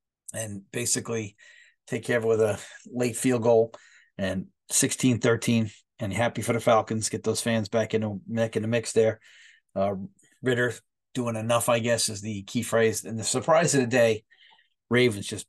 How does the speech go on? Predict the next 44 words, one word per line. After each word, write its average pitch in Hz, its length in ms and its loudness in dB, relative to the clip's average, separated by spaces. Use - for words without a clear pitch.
beat 123 220 -2
the 95 100 -8
crap 117 460 -6
out 110 60 -2
of 104 60 -6
the 101 60 -4
Lions. 104 440 -6
I'm 101 140 -10
sure 123 180 -4
the 120 100 -4
Lions 117 340 -2
are 107 40 -4
a 98 40 -6
lot 107 240 -2
better 113 140 -2
than 107 120 -6
they 107 80 -8
played 107 280 -4
yesterday. 107 520 -6
Uh, 90 240 -4
Gibbs 110 280 -6
did 104 160 -6
not, 107 340 -8
you 117 60 -8
know, 101 120 -8
Gibbs 113 240 -4
ran 123 240 -2
the 113 60 -6
ball 113 260 2
well. 113 160 2
Saint 113 300 -6
John 120 320 0
ran 120 180 -2
the 117 60 -4
ball 113 260 2
well, 117 320 2
but 101 200 -12
Lamar 113 260 -2
Jackson, 110 420 -2
three 113 160 -8
fifty-seven, 107 680 -6
three 110 220 -10
touchdowns. 104 580 -6
And, 101 100 -10